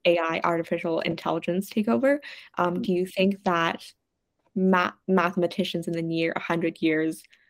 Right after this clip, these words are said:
Speaker 1: or whatever in the near future will still be needed? Will we be replaced by robots?
Speaker 2: <laughs> No, we, we won't be replaced by, by robots. I mean, you know,
Speaker 1: Mm-hmm.
Speaker 2: all of what computers can do, all what these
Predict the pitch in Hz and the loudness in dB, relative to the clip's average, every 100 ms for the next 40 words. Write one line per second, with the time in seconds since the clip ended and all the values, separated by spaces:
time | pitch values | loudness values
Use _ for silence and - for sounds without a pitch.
0 | _ - 160 156 180 165 160 160 160 156 | _ -2 -2 -2 -2 0 0 0 0 0
1 | 170 165 160 160 - 160 - 165 160 208 | -4 -4 -4 -4 -4 -6 -4 -2 -2 -6
2 | - - _ - 180 180 - 170 165 160 | -12 -20 _ 2 2 4 2 2 2 0
3 | 160 208 233 214 175 170 165 165 160 165 | 0 2 0 0 0 0 0 -2 -4 -4
4 | 151 - 156 - 156 156 165 214 311 - | -6 -4 -4 -4 -6 -4 -4 -4 -6 -10
5 | - - - - - - 147 104 98 98 | -20 -18 -16 -10 -8 -2 -2 -2 -4 -4
6 | 107 117 160 135 98 95 117 107 - 98 | -2 0 -2 -2 -4 -4 -6 -6 -6 -10
7 | 92 90 90 90 95 82 73 - 98 110 | -10 -10 -12 -10 -12 -14 -20 -18 -10 -4
8 | 120 113 110 143 143 120 120 117 117 135 | 0 2 4 4 2 0 -2 -6 -4 -6
9 | 110 135 151 120 113 107 131 143 110 101 | 0 2 2 -2 -8 -4 -2 0 -2 -4
10 | 101 - | -8 -10